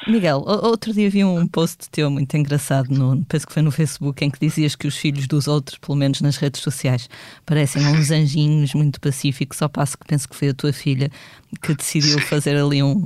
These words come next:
Speaker 1: um makeover, não é? Desarrumando um armário todo.
Speaker 2: Sim.
Speaker 1: <laughs> Será que além do, dos maridos de, dos outros ou das outras, também há os filhos dos outros?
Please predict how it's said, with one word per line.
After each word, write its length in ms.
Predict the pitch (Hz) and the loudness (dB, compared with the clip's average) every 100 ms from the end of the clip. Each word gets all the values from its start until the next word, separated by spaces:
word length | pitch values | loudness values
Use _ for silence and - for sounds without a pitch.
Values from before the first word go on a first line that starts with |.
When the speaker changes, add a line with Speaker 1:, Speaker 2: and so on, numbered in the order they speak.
| - | 0
Speaker 1:
um 80 | 156 | 2
makeover, 580 | 156 - 143 143 147 | 2 2 0 2 2
não 140 | 147 135 | 2 4
é? 200 | 135 143 | 4 2
Desarrumando 600 | 139 139 - 151 135 139 | 0 -2 2 2 4 2
um 80 | 139 | 2
armário 460 | 135 139 143 156 | 2 2 2 0
todo. 400 | 151 147 143 165 170 - - | 0 0 0 -2 -6 -12 -2
Speaker 2:
Sim. 500 | - - 180 92 95 - | 0 2 0 0 -2 -4
Speaker 1:
<laughs> 120 | - | -10
Será 280 | - - 165 | -6 0 0
que 100 | - | 2
além 300 | 151 151 151 | 2 2 2
do, 180 | 143 143 | 2 0
dos 140 | 143 | 0
maridos 380 | 160 151 147 143 | 0 2 2 -2
de, 220 | 151 147 | 0 0
dos 220 | 156 151 143 | 0 0 2
outros 300 | 151 143 - | 0 -2 -6
ou 80 | |
das 180 | 123 131 | -6 -2
outras, 300 | 143 139 147 | -2 0 -2
também 320 | - 151 151 | 2 2 4
há 60 | 147 | 4
os 140 | 143 - | 0 -2
filhos 360 | 170 156 147 | 0 2 2
dos 220 | 139 139 | 0 0
outros? 420 | - 147 - - | 0 -2 -4 -20